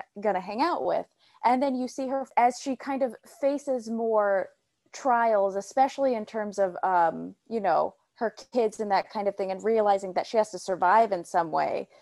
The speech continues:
She, um, starts to have her own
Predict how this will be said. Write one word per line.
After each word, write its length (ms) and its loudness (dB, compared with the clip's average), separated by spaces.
She, 320 -2
um, 360 2
starts 460 0
to 500 -4
have 400 0
her 260 -2
own 440 -2